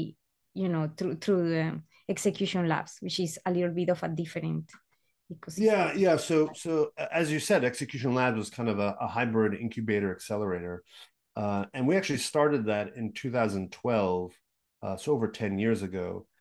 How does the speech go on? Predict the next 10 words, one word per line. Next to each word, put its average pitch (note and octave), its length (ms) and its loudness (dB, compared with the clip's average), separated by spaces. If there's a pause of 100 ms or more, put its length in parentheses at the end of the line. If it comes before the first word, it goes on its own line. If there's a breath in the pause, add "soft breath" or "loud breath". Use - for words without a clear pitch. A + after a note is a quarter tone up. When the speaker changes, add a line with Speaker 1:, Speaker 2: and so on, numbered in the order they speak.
(260)
Speaker 2:
At E3 240 0
the D3+ 80 0
time, A#2 680 0
it C3 120 -2
was A2 180 0
the A2 100 2
first D3+ 600 -2
venture-backed G2+ 880 0
or G#2 80 0
venture-funded, G#2 920 -2